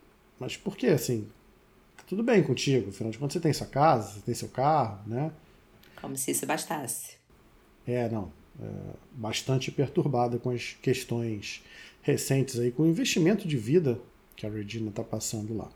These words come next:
Speaker 1: O dinheiro, então, não é a solução pros problemas, mas a falta dele causa e mantém alguns deles, né? E aí essa parte da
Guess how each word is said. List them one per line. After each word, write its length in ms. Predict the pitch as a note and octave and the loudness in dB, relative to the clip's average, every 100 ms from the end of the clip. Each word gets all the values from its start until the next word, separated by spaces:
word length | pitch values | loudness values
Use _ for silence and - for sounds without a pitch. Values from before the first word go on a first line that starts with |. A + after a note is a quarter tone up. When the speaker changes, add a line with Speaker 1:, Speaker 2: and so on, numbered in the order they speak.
| - - _ _ _ _ _ - | -20 -20 _ _ _ _ _ 2
Speaker 1:
O 60 | F3+ | 8
dinheiro, 280 | F3 D#3 | 10 10
então, 180 | D#3 D3 | 10 8
não 160 | C#3+ C#3+ | 8 8
é 40 | |
a 40 | C#3 | 6
solução 440 | - C#3+ C#3 B2 | 6 4 4 2
pros 120 | G#2 | 2
problemas, 760 | - E3+ F#3 F#3 G3+ A#3 - - | 2 4 8 8 8 4 0 0
mas 220 | E3 D#3+ | 4 6
a 60 | F3 | 6
falta 340 | - C3 B2+ E3 | 4 4 4 6
dele 480 | D#3+ D#3 F3 F#3+ - - - - - | 6 8 6 4 -2 -18 -20 -20 -4
causa 600 | - C3 B2+ A#2+ F#3 A3+ - - - _ | 6 6 6 4 4 4 0 -18 -20 _
e 80 | C#3+ | 2
mantém 580 | D3+ D3+ D3 A#2 A2+ C3 - | 2 2 2 0 0 -4 -6
alguns 420 | - B2+ B2+ C3+ C3 | -2 0 2 0 2
deles, 460 | A2+ F#2+ G2 - - - | 0 0 -6 -16 -16 -10
né? 180 | G#2 G#2+ - - - _ | -10 -10 -16 -20 -20 _
E 140 | B2 A2+ | -6 -4
aí 320 | G#2 G#2 A2+ | -4 -6 -6
essa 260 | A#2 - A2+ | -6 -4 -6
parte 420 | - A2 G#2+ - | -2 -4 -4 -8
da 320 | A2+ A2 G2+ | -8 -8 -8